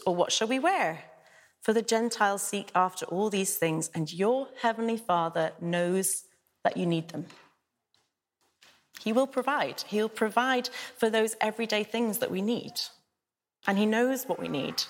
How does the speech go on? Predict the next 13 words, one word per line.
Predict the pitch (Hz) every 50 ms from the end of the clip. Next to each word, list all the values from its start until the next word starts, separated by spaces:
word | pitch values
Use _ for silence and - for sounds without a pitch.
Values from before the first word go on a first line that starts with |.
| - -
and | 180 180
he | 202 202
will | 185 202 202
provide | 202 - 202 196 220 240 247 240 -
them. | - - - 165 151 - _ _ - - _ _ _ _ _ _ _ _ _ _ _ _ _ _ _ _ _ _ _ _ _ _ _ _ _ _ _ _ _ _ _ _ _ _ _ _ _ _ _ _ _ _ _ _ _ _ _ _ - - - - - - - - - - - - -
God | - 285 294 311
also | 330 339 339 - 339
promises | - - 254 233 226 214 - 233 214 -
to | 240 226
provide | 233 226 214 233 226 220 226
a |
way | 220 226 214 -
out | - 247 262 190 - - -